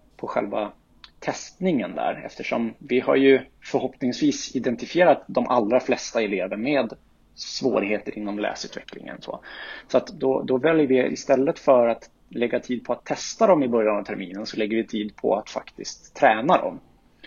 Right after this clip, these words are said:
Eh, och då blir det ungefär fyra elever per period som arbetar då med läsning i sju steg. Och där är målsättningen att hela, hela arbetslaget hjälps åt för att se till att det blir träning fem gånger i veckan i fyra veckor.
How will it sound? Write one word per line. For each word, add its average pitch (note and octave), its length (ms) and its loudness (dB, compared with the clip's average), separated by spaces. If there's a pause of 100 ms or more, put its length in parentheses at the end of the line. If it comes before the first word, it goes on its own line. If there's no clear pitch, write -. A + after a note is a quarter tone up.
(400)
Eh, A2+ 360 0
och B2+ 180 -2
då D3 140 4
blir C#3+ 260 2
det E3+ 60 4
ungefär E3 280 2
fyra A2 380 0
elever G2+ 380 -4
per G#2 300 -4
period G#2 500 -4
som A2+ 160 -6
arbetar A#2 420 -2
då A2 140 0
med G#2 140 -6
läsning G#2+ 420 -2
i G#2 40 -6
sju - 220 -4
steg. G2+ 420 -2
Och A2+ 180 -2 (380)
där C3 180 6
är D#3 40 6
målsättningen C3 880 0
att A2+ 120 -2
hela, A#2 420 2 (280)
hela A#2 220 2
arbetslaget B2 1000 0
hjälps - 440 -6
åt A2+ 340 2
för A2 200 0
att A2+ 120 0
se - 180 -14
till C#3 220 2
att - 120 -6
det A#2 80 -4
blir D#3 420 0 (220)
träning G#2+ 480 2
fem G#2+ 340 0
gånger G#2 480 -2 (160)
i A#2+ 60 -2
veckan - 400 -8
i - 80 -12
fyra F2 260 -4
veckor. - 300 -8